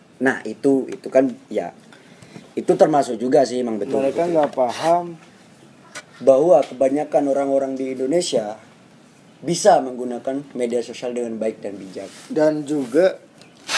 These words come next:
Speaker 2: mereka belum paham kalau kita ini timur, gitu loh. Kita ini timur, gitu. Eh, mereka, influencer-influencer ini nge-share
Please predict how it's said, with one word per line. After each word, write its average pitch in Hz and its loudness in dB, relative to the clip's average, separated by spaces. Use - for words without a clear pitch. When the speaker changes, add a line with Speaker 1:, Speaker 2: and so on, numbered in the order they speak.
Speaker 2:
mereka 147 -8
belum 165 -2
paham 120 -4
kalau 123 -4
kita 135 -6
ini 185 -6
timur, 135 -2
gitu - -12
loh. 107 -14
Kita 151 0
ini 190 -4
timur, 127 -4
gitu. 110 -12
Eh, 131 4
mereka, 139 4
influencer-influencer 131 -2
ini 170 -2
nge-share 135 2